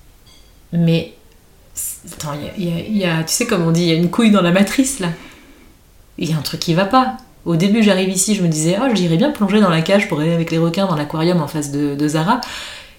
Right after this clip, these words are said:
Et après, je suis là, « Mais en fait, mais ces pauvres, euh, pauvres bêtes, elles passent leur vie dans une baignoire. »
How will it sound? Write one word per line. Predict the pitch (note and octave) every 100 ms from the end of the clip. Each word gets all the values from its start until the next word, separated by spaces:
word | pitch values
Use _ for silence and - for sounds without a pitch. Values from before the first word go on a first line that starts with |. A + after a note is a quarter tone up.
| - -
Et | D3+ D#3
après, | D3+ A#3
je | -
suis | C#3
là, « | D3+ D3+
Mais | C#3
en |
fait, | C3 G3 G3 - -
mais | D#3 D3
ces | - D#3+
pauvres, | F3 D#3 D3+
euh, | D3+ D3+ D3 -
pauvres | - D#3+ D#3+ D#3
bêtes, | E3+ G#3+ E3+
elles | C3+
passent | C#3+ D#3 -
leur | D#3
vie | C#3 E3
dans | C#3+
une | C3+ C3+
baignoire. » | C#3 G#3 E4 -